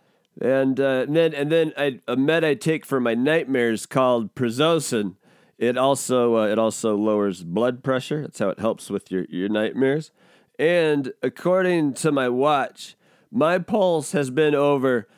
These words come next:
one hundred and twenty, like, all day. N-, could be worse, but that, that's not, that, that's not good.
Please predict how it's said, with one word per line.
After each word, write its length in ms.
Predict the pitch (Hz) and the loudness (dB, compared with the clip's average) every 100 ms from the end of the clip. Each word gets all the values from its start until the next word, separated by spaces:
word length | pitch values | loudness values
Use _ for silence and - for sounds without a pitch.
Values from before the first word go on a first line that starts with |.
| _ | _
one 300 | 98 151 190 | 0 2 4
hundred 320 | 175 175 160 | 2 2 0
and 140 | 143 123 | 0 -2
twenty, 460 | 147 165 143 110 - | 0 0 0 -2 -6
like, 260 | - 143 139 | -2 0 2
all 240 | 170 175 | 2 2
day. 640 | 143 110 160 143 87 80 _ _ _ _ _ 139 | -2 0 2 2 0 -8 _ _ _ _ _ -12
N-, 200 | 160 - _ _ _ _ _ _ _ _ _ | -10 -12 _ _ _ _ _ _ _ _ _
could 240 | - 247 240 | 0 2 2
be 120 | 226 | 0
worse, 560 | 185 214 233 175 - - | 2 4 4 2 -2 -6
but 220 | 139 - | -4 0
that, 280 | 160 143 - _ _ _ - | 0 0 -6 _ _ _ -2
that's 280 | 143 147 | -2 0
not, 320 | 165 190 185 160 | 2 2 2 0
that, 280 | 165 123 - | -2 -4 -2
that's 220 | 156 143 | 0 2
not 260 | 196 170 127 | 2 2 2
good. 380 | 175 147 98 | 2 2 0